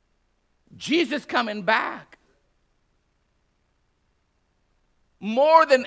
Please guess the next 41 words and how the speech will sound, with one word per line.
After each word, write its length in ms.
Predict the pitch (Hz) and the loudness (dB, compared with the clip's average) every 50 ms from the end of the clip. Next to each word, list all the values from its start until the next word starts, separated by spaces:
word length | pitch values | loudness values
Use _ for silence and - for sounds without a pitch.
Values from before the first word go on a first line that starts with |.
| - | -2
ever, 640 | - 262 294 320 339 349 294 277 330 320 294 247 - - - | 0 4 6 6 6 6 4 2 0 0 0 0 -2 -6 -12
more 500 | - 262 302 294 294 302 320 339 349 339 | -10 -10 -10 -2 2 4 6 6 6 6
than 200 | 311 302 285 277 - - | 6 4 2 2 0 2
ever, 520 | 277 330 339 359 359 349 311 320 269 247 233 | 6 8 10 10 8 6 4 0 0 0 -2
now 460 | 254 285 285 294 285 302 320 339 311 | -4 -2 0 2 4 4 4 4 4
we 120 | 294 294 | 2 0
need 140 | 294 311 254 | -8 -8 -8
to 80 | - 302 | -10 -8
be 160 | 226 277 269 | -6 -6 -8
more 360 | 269 269 277 269 285 302 320 | -8 -10 -2 2 4 4 4
involved 1000 | 320 294 262 247 190 175 170 143 220 240 285 320 330 349 339 320 294 - - - - - _ _ | 4 0 -2 -4 -10 -12 -8 0 2 4 6 8 8 8 6 6 4 2 -2 -4 -16 -20 _ _
in 120 | 233 254 240 | -6 -2 -2
the 80 | 233 | -2
kingdom 420 | 233 - - 262 254 233 - 208 208 | -2 -2 -8 -8 -6 -6 -6 -6 -6
of 160 | 208 165 165 | -8 -8 -6
God. 400 | - 190 196 185 151 151 - - _ _ _ _ _ _ _ _ _ _ _ _ _ _ _ _ _ _ _ _ _ - | -4 -2 -2 -2 -4 -6 -10 -14 _ _ _ _ _ _ _ _ _ _ _ _ _ _ _ _ _ _ _ _ _ -8
You 160 | 165 240 262 | -6 -2 0
remember 340 | 269 262 254 269 262 254 254 | 0 0 0 -2 -2 -2 -4
covid? 440 | 254 - 277 269 285 277 320 311 311 - - - _ _ _ _ _ _ _ _ _ _ | 0 4 4 4 4 2 -2 -4 -4 -8 -20 -20 _ _ _ _ _ _ _ _ _ _
Some 100 | 247 254 | -8 -8
of 40 | 254 | -6
you 80 | 247 | -8
forgot 300 | 185 240 208 247 254 269 | -8 -4 0 2 2 4
already. 400 | 277 269 262 254 226 214 233 247 - _ _ _ _ _ _ _ _ _ _ _ _ _ _ _ _ _ _ _ _ _ _ _ _ _ _ _ _ _ _ _ _ _ _ _ _ _ _ _ _ - | 4 2 0 0 0 -2 -6 -12 -16 _ _ _ _ _ _ _ _ _ _ _ _ _ _ _ _ _ _ _ _ _ _ _ _ _ _ _ _ _ _ _ _ _ _ _ _ _ _ _ _ -6
There 60 | 269 | -6
was 100 | 285 226 | -4 -4
a 60 | 254 | -6
time 320 | - - 277 269 285 285 277 | -2 2 2 2 2 2 2
that 200 | 262 254 247 - | 0 0 2 2
I, 100 | 277 247 | 0 2
that, 220 | - 247 247 - - - _ - | 2 0 0 0 -4 -16 _ -12
that 140 | 208 240 - | -12 -10 -2
I 100 | - 262 | 0 0
was 180 | 269 269 247 - | 2 0 -2 -4
preaching 360 | - - 311 269 220 277 262 | -6 -8 -6 -6 -6 -10 -10
to 160 | - 233 254 | -4 0 2
a, 60 | 233 | 2
a, 200 | 214 - - 214 - - | 2 2 -2 -4 -4 -2
a, 280 | 202 - - - 185 - - - | -6 -6 -4 -6 -10 -8 -6 -6
a, 140 | 180 185 - - _ _ _ - | -6 -6 -6 -10 _ _ _ -6
an 120 | 220 226 | -6 -4